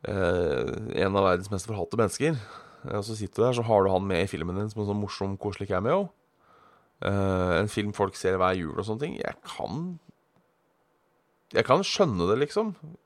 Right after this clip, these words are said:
Ehm, jeg, jeg, jeg kan skjønne det. Altså, jeg, fo-, folk ser det med nye øyne, på en måte.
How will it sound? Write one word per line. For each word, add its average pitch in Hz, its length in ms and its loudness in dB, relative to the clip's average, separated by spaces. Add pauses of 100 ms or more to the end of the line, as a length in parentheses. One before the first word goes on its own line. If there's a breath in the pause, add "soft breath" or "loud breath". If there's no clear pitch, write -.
(1080 soft breath)
Ehm, 101 840 -2 (4000)
jeg, 95 140 0
jeg, 135 120 4 (100)
jeg 143 100 0
kan 165 160 2
skjønne 113 320 0
det. 170 60 -4 (100)
Altså, 135 160 2
jeg, 104 280 0 (1160 loud breath)
fo-, - 240 0
folk 151 160 6
ser 131 160 6
det 127 80 4
med 156 140 0
nye 127 180 4
øyne, 104 160 2
på 120 80 -4
en 127 80 -2
måte. 165 220 -2